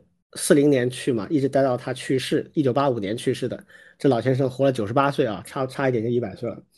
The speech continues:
他一直到去世之前，大部分时间都是在 Stanford，他 Stanford 的这个数学系的这个终身教授。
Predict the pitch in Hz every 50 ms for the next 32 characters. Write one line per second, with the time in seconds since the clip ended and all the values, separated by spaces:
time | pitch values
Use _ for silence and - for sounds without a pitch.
0 | _ _ _ _ _ _ _ _ _ _ _ _ - - 160 170 175 175 180 185
1 | 180 - _ _ _ 190 170 170 160 165 151 143 - - 151 - - 143 131 147
2 | 139 127 - 104 104 113 - _ _ - 220 196 156 143 147 139 123 131 123 113
3 | 110 - - 120 110 127 123 120 120 120 123 131 127 127 127 - 131 117 110 -
4 | 123 117 110 - - - 120 127 127 127 123 - - - - 123 120 - - 131
5 | 127 135 127 135 131 120 117 117 113 127 120 117 113 117 113 110 - 135 123 123
6 | 123 123 127 - 135 120 117 110 107 107 104 104 107 - - 117 110 113 110 -
7 | 131 127 131 131 127 117 - 139 120 - -